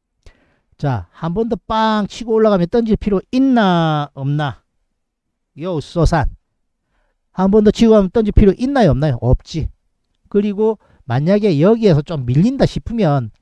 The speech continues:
일부 차익 실현, 밀리는 강도에 따라서 이렇게 장대 양봉으로 팍팍 밀리기 시작하면 거의 다 던져도 무방. 그렇지 않고 비교적 좀 작은 음봉으로,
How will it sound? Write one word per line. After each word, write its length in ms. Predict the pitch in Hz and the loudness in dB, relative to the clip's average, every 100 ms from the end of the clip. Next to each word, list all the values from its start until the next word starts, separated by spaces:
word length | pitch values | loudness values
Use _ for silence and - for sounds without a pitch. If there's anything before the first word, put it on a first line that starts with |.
| _ | _
일부 440 | - 240 247 226 247 | -6 0 0 0 -2
차익 240 | - 190 | 0 0
실현, 260 | - - 196 - _ _ _ | -2 -4 -4 -6 _ _ _
밀리는 600 | 135 156 190 202 233 214 | -4 2 4 6 4 2
강도에 540 | - 117 135 151 214 | -4 -8 -6 2 4
따라서 420 | 226 190 139 117 - _ _ _ | 4 2 0 -2 -8 _ _ _
이렇게 340 | - 208 - 165 | -2 0 2 2
장대 380 | - 190 220 220 | 2 0 2 2
양봉으로 240 | 185 180 | 2 4
팍팍 340 | - 214 220 | 4 4 2
밀리기 200 | 208 202 | 2 0
시작하면 420 | 214 165 202 208 185 | -2 -2 -4 -4 -6
거의 280 | - 135 170 | -2 0 2
다 80 | |
던져도 360 | 220 247 226 165 | 0 -2 -2 -2
무방. 360 | 113 117 160 143 - _ _ _ | -2 2 4 2 -4 _ _ _
그렇지 300 | 226 233 233 | -6 -2 0
않고 400 | 233 196 165 143 - _ _ | 2 2 2 2 -6 _ _
비교적 420 | - 143 208 202 | -2 4 4 4
좀 100 | - 214 | -2 -2
작은 460 | - 110 135 196 | -2 0 -4 -4
음봉으로, 680 | 240 214 254 240 151 127 131 | -4 0 0 2 2 0 -4